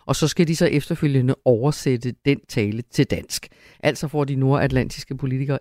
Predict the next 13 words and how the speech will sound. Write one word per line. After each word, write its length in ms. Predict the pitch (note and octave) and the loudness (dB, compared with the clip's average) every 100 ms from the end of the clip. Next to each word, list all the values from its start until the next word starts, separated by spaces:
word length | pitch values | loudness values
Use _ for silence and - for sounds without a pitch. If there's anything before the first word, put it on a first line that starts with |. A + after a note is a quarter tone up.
| - | -2
ekstra 300 | A3+ - G#3 | -2 -2 -8
taletid 440 | - C#3+ B2+ - - | -2 -2 -2 -6 -10
på 100 | A#2+ | -4
talerstolen 520 | A#2+ A2+ - A#2 G#2+ | -2 -2 -2 -2 0
i 20 | |
Folketingssalen. 520 | - - G#2+ - - | -2 -4 -6 -6 -8
Sådan 140 | A#2 A#2 | -4 -2
kan 120 | C3+ | 0
man 120 | A2 | 0
også 160 | G#2+ - | 0 -2
se 160 | B2 | -2
på 140 | - | -2
det. 140 | A2 | -2